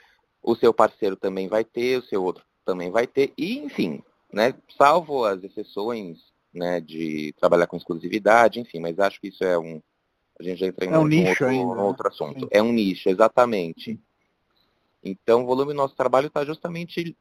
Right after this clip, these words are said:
Speaker 1: ligado ao que você falou, em construção de carteira, pra aí sim isso contemplar algumas vendas. O ideal, obviamente, seria que nós vendêssemos a carteira inteira, né?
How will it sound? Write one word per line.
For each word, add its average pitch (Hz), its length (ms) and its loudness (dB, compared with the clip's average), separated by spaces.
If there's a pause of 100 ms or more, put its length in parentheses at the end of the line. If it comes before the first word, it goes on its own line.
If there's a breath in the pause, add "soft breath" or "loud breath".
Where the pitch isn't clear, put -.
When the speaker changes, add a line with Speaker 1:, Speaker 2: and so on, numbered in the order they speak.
(360)
Speaker 1:
ligado 135 400 2
ao 143 40 -2
que 143 120 -2
você - 80 -10
falou, 139 360 4
em 98 280 -12
construção 131 480 -4
de 175 100 -12
carteira, 156 480 -2
pra 139 160 0
aí 165 120 -4 (120)
sim 214 320 -6 (360)
isso 160 220 -6
contemplar 139 540 4
algumas 123 300 -2
vendas. 82 360 -6 (360)
O 123 100 -2
ideal, 117 300 6
obviamente, 131 400 -2
seria 180 160 -8
que 233 80 -16
nós 233 140 -8
vendêssemos 180 400 -10
a 185 60 -2
carteira 180 320 -4
inteira, 120 400 0
né? 90 180 -6